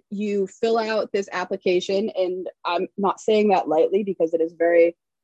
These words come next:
writing my application for that, um, grant was probably the hardest thing that I've had to do in my undergraduate career. Um, but it's also the thing that has improved my writing and improved, um,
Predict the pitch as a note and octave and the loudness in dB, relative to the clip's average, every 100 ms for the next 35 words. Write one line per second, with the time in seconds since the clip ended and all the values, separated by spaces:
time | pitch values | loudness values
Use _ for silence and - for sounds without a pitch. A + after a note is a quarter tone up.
0 | _ _ _ _ _ _ _ _ - G#3 | _ _ _ _ _ _ _ _ -2 4
1 | A#3+ C4+ E4 D#4+ G#3+ G3+ G3 G3 G3+ F#3+ | 4 6 6 6 6 4 2 0 -2 -4
2 | F3 F3 G3 G3 F#3+ F#3 E3+ E3+ - F3+ | -2 -4 -4 -4 -2 -2 -2 -2 -6 -6
3 | E3 D#3+ D#3 - - F3+ F3 - F3+ - | -4 -4 -6 -10 -2 0 0 0 -6 -4
4 | G3 G3 G3 F3+ F3+ F3+ - F#3+ F3 E3+ | -2 0 0 2 0 -2 -4 -4 -4 -4
5 | E3+ E3+ D#3+ E3+ E3+ D#3 E3 E3+ E3+ D#3+ | -6 -6 -2 -2 -2 -4 -4 -4 -4 -4
6 | D#3+ - - C#3+ D3 F3 A3+ _ _ _ | -6 -8 -8 -2 2 2 0 _ _ _
7 | _ - G3+ F#3 F3 E3 _ _ _ A3+ | _ 0 2 2 -2 -8 _ _ _ 2
8 | G#3+ - G#3 - G#3 G#3 G#3+ G#3+ G#3 G3+ | 2 2 -4 -4 -4 -4 -6 -8 -6 -2
9 | F#3+ G3 F#3 - G3 F#3+ G3 F3 D#3+ D#3+ | -2 -4 -10 -4 -2 0 0 -2 2 2
10 | E3+ G3+ A3 - F#3 F3 - F#3 F#3 F3 | 2 0 -2 -4 -4 -4 -4 -2 0 -2
11 | E3+ - F3+ E3 D#3 D3+ | -6 -8 -4 -2 -4 -6